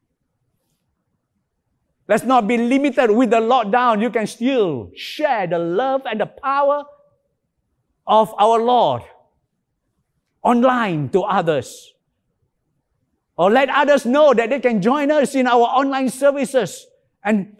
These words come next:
and pray that the Lord will touch them and they will have an experience of the love and the saving power of our Lord Jesus Christ.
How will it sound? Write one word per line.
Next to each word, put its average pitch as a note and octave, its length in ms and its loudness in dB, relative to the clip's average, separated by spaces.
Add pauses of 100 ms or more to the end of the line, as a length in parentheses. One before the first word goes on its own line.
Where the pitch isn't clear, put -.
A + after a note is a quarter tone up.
and A#3 240 -2
pray C4 280 4
that A3 140 0
the F#3+ 100 0
Lord G#3 220 2
will F#3+ 180 -4
touch - 420 -10
them D3 440 -6 (380)
and F3 220 -4
they F3+ 100 0
will E3 180 -2
have F3+ 360 -6 (460)
an D#3 140 -6
experience D#3 840 -6
of C#3 160 -10
the C3 120 -4
love F3 480 -8 (840)
and D#3 100 -6
the C#3+ 60 -4
saving D#3+ 460 -6
power D#3 800 -2
of C#3 200 -4
our B2+ 200 0
Lord C3 340 -2 (600)
Jesus A#2+ 440 -8
Christ. F#2 680 -16